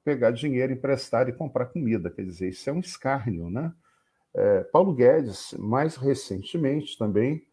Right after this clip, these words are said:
é, até numa, uma reunião de, ministerial, né, ele afirmava que o negócio é investir nas grandes empresas, no agronegócio,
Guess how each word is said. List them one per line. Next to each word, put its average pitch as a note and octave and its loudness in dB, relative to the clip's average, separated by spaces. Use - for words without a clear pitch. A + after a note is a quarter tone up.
é, F#2 -6
até - -2
numa, G2 -2
uma E2+ -10
reunião A2 2
de, F2+ -8
ministerial, G#2+ 4
né, D#3+ 0
ele G#2 2
afirmava D3+ 2
que - -6
o A3+ 0
negócio A3+ 4
é A3+ 4
investir G#3+ -2
nas F3+ 0
grandes F3+ 2
empresas, C#3 4
no A2+ 0
agronegócio, A#2+ 2